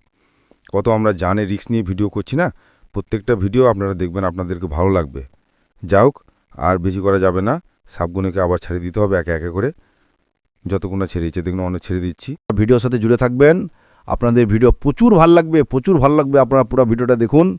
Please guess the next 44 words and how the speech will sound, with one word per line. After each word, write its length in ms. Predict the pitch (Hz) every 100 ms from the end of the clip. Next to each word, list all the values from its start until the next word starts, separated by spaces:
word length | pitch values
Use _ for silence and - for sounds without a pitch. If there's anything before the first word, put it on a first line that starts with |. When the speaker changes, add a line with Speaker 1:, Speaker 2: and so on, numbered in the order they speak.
| _ _ _ _ -
Speaker 2:
আপনাদের 300 | 87 113 113
প্রচুর 220 | 120 135 135
ভাল 80 | 139
লাগবে, 160 | 156 160
আপনারা 220 | 139 139 -
পুরো 140 | 135 135
ভিডিওটা 260 | 127 135 135
দেখবেন। 360 | 135 151 170 185 185 _ _ _ -
সাপ 220 | - 147 120
দেখেছেন 320 | 151 190 190 104 -
কত 120 | 107 127
কত 100 | 131
খতরনাক 340 | 123 123 131 -
সাপ, 200 | 120 143 185 _ _ -
বাবারে, 360 | 85 104 98 98 92
খালি 140 | 123 107
বাইট 160 | 123 131
করার 160 | 160 156
দিকে 140 | 143 147
একদম 160 | 131 127
মস্তুতি 320 | 120 - 110 107
আছে 120 | 95 80
সব। 120 | 85 78 _ _ _
খালি 100 | 101 113
একবার 220 | 117 123 -
চান্স 160 | 170 151
পেয়ে 140 | 180
গেলে 120 | 202 233 151
বাইট 120 | 120
ফট 140 | 120 101
করে 120 | 107
করে 120 | 90 90
দেবো 120 | 90
ওরা, 140 | 85 69 _ _ _ _
বাইট 260 | - 120 170 170
করার 180 | 170 160
মাস্টারেরা। 500 | 151 - 151 139 110 76 71 _ -
একবার 320 | 95 127 147 151
যদি 120 | 156 156
কাউকে 200 | 143 151 143
বাইট 140 | 147 147
করতে 180 | 170 180
পারি 120 | 208
না, 60 | 220